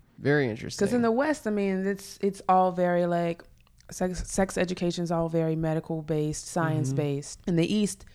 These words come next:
Speaker 2: they focus a lot on the spirituality of sex and the balance between masculine and feminine energy, and it's all very much tied into spiritual practice as well,
Speaker 1: Mm-hmm.
Speaker 2: not just,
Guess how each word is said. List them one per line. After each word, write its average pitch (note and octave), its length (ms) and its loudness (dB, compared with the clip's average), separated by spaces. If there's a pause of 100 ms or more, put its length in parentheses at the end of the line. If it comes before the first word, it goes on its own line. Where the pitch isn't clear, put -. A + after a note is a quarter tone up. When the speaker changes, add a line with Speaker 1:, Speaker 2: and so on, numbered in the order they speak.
(200)
Speaker 2:
they E3 280 2
focus E3 400 4
a E3+ 40 -2
lot D#3+ 280 2
on D#3+ 180 -4
the D3+ 60 -12
spirituality D#3+ 1040 2 (360)
of D#3 440 2
sex - 640 -2
and D3+ 240 -2
the D3 60 -8
balance D3 540 0
between D3 720 -6 (680)
masculine D#3+ 520 -2
and D#3+ 100 -6
feminine D3 340 -6
energy, G#3 920 -2
and D3 200 -8 (400)
it's E3+ 240 -4
all G3 420 6
very F#3 320 4
much F3+ 260 -2
tied E3+ 300 0
into D#3+ 160 -4
spiritual E3 440 -2
practice E3 540 -2
as C#3 160 -8
well, D3+ 480 -4
Speaker 1:
Mm-hmm. D3 360 2
Speaker 2:
not D#3 320 0
just, - 760 0